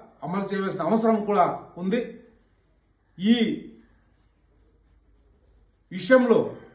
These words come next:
అయ్యన్న పాత్రుడు గారి వ్యాఖ్యల యొక్క అంశంలో రాష్ట్ర ప్రభుత్వం కూడా జోక్యం చేసుకుని ముఖ్యమంత్రి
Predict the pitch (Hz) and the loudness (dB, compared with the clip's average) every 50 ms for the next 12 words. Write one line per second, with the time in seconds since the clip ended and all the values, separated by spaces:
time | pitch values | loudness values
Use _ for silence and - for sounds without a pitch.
0 | _ _ _ _ _ _ - 160 175 196 226 233 233 - - 214 214 214 208 214 | _ _ _ _ _ _ -10 -4 0 2 4 4 4 2 4 4 4 4 4 2
1 | 208 208 202 208 208 190 185 185 190 208 202 - 220 214 208 202 202 196 - - | 0 0 2 2 2 2 2 2 0 0 2 2 2 4 4 4 2 0 0 0
2 | 180 175 160 - - - - - - _ _ _ _ _ _ _ _ _ _ _ | 0 0 0 0 -4 -10 -16 -20 -20 _ _ _ _ _ _ _ _ _ _ _
3 | _ _ _ _ _ _ - 160 190 226 220 - 254 254 247 247 220 - - - | _ _ _ _ _ _ -4 -2 0 0 4 4 4 4 6 6 6 4 4 0
4 | - - - - - _ _ _ _ _ _ _ - - 131 143 160 208 214 214 | -6 -12 -18 -20 -20 _ _ _ _ _ _ _ -20 -12 -6 -2 0 0 0 -2
5 | - - 202 202 - - - 190 190 170 - 180 175 170 165 - - - - 127 | -4 -6 -6 -6 -6 -6 -8 -8 -8 -6 -4 -2 -2 0 -2 -2 -6 -10 -14 -8
6 | 113 139 156 160 156 - 180 170 165 165 156 - - 165 156 156 156 139 120 - | -4 -2 -2 -2 -2 -6 -8 -8 -8 -8 -8 -8 -8 -8 -6 -6 -6 -6 -8 -10
7 | - - - - _ _ _ _ _ _ _ _ _ _ _ _ _ _ _ _ | -16 -20 -20 -20 _ _ _ _ _ _ _ _ _ _ _ _ _ _ _ _
8 | _ _ _ _ _ - 156 151 156 - 220 208 208 190 170 | _ _ _ _ _ -14 -14 -12 -6 -4 -2 -2 -2 -2 -2